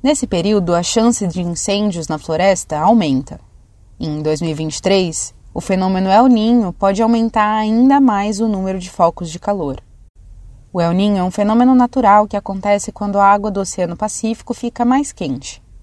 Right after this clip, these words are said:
Em entrevista à Amazônia Real, a diretora de ciência do Instituto de Pesquisa Ambiental da Amazônia, o ipan, Anne Alencar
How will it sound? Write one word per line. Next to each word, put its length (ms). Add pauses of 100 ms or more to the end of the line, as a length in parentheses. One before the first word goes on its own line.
(320)
Em 200
entrevista 600
à 120
Amazônia 440
Real, 460 (340)
a 80
diretora 500
de 80
ciência 480
do 100
Instituto 500
de 100
Pesquisa 500
Ambiental 480
da 120
Amazônia, 600
o 40
ipan, 440 (460)
Anne 240
Alencar 560